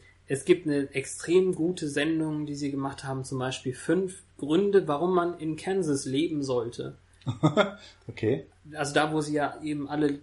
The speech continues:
Speaker 1: gerade leben und zum Teil eben herkommen.
Speaker 2: Mhm.
Speaker 1: Man kann sich kaum vorstellen, dass vier Leute, oder ich, vielleicht waren's auch fünf in der Sendung, weiß ich nicht,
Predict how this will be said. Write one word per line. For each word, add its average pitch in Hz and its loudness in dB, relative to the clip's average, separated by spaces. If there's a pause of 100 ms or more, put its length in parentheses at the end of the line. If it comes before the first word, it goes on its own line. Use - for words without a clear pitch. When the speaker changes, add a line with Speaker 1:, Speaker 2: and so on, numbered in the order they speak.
(140)
Speaker 1:
gerade 143 -4
leben 156 2
und 135 -4
zum 139 -4
Teil 147 -2
eben 139 -4
herkommen. 135 -6 (180)
Speaker 2:
Mhm. 113 -2 (180)
Speaker 1:
Man 135 -2
kann 165 -2
sich 160 -8
kaum 156 -2
vorstellen, 156 0
dass 127 -4
vier 170 2
Leute, 160 2
oder 135 0 (100)
ich, - -16
vielleicht 135 -4
waren's 135 -2
auch 123 -8
fünf 165 0
in 131 -4
der 123 -2
Sendung, 131 -6
weiß 147 -4
ich 139 -4
nicht, 135 -6